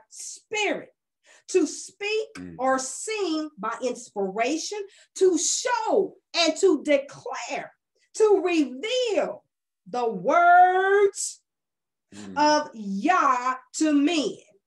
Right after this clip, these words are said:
Speaker 1: And was he not, the scripture said he was a prophet, so he's saying he was revealing, he was declaring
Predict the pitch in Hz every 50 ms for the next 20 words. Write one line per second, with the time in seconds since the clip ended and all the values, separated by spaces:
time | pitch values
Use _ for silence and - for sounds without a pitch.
0 | _ _ _ _ _ - - _ - 269 277 269 254 247 294 311 320 311 311 359
1 | 392 381 359 339 349 349 339 330 - - - 233 262 262 262 - - - - 403
2 | 403 403 - 302 - 392 330 311 311 311 349 320 302 269 269 - - 403 392 370
3 | 359 339 - 359 330 320 330 320 311 - 381 339 330 320 349 370 330 320 285 -
4 | 233 247 269 220 214 208 220 370 392 403 392 320 262 214 214 247 320 339 330 294
5 | - - 285 254 - - - 359 370 392 415 415 415 392 339 269 240 220 208 196